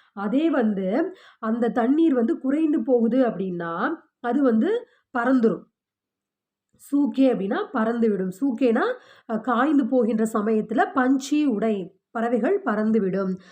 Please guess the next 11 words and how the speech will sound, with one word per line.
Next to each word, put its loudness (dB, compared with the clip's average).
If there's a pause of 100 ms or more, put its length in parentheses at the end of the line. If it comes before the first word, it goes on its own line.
(240)
அவுரை 2 (100)
சரண் 0 (380)
சமாகின். -2 (280)
அவுரை 2
அப்படின்னா -2
வேற 2
இடத்த 0
நோக்கி 0
அது 0
மறுபடியும் 0
வந்து -2